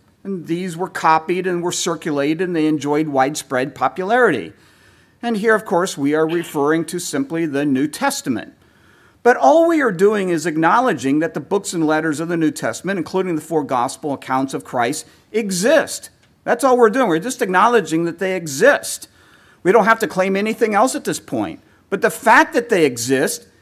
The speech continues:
that says a lot. So how could such writings have survived during a time when eyewitnesses could have refuted what these writings reported,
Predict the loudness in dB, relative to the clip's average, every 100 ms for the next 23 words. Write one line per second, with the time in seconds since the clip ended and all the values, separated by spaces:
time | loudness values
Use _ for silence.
0 | _ _ 0 0 0 0 0 0 4 4
1 | 2 -6 -20 _ _ _ _ _ _ _
2 | _ _ _ -4 4 6 6 4 2 2
3 | -4 -2 -2 -2 2 2 2 -2 -4 -4
4 | -2 -2 2 4 4 0 0 0 -2 -2
5 | 0 0 0 2 2 4 4 4 -4 -4
6 | -4 -2 0 0 -2 -4 -4 -4 -2 -2
7 | -4 -4 -10 -2 2 2 2 -2 -6 -4
8 | -2 0 -2 -4